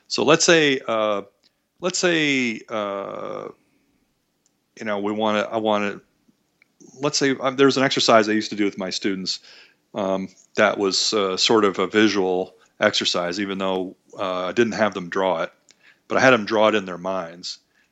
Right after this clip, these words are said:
And I would basically say to people, Okay, it's five years in the future.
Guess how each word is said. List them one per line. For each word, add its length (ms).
And 140
I 80
would 180
basically 420
say 640
to 100
people, 500
Okay, 360
it's 160
five 260
years 260
in 140
the 80
future. 440